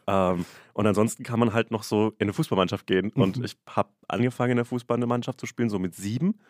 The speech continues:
Speaker 1: Ich glaub, ich hab mit acht festgestellt, dass ich wahrscheinlich nicht mehr Profifußballer werde, was ein trauriger Gedanke für einen Achtjährigen ist. Ich
Speaker 2: Mhm,
Speaker 1: finde, Achtjährige
Speaker 2: stimmt.
Speaker 1: sollten davon noch träumen dürfen.
Speaker 2: Wie
Speaker 1: Und
Speaker 2: hast du das festgestellt?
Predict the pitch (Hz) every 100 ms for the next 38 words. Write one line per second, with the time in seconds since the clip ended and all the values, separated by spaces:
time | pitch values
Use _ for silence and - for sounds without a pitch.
0 | - - - _ - 107 104 110 98 -
1 | 113 - - 135 - 131 - 123 104 101
2 | 92 104 120 101 104 117 - 120 - 120
3 | - 120 123 - 123 123 123 101 90 -
4 | - - - _ - 92 101 98 95 92
5 | 90 92 92 90 87 90 - - 87 113
6 | 110 104 98 92 95 107 110 104 98 -
7 | 104 95 104 - 90 82 - 85 85 82
8 | 87 92 - - - - _ 131 151 -
9 | 143 147 139 151 - 156 175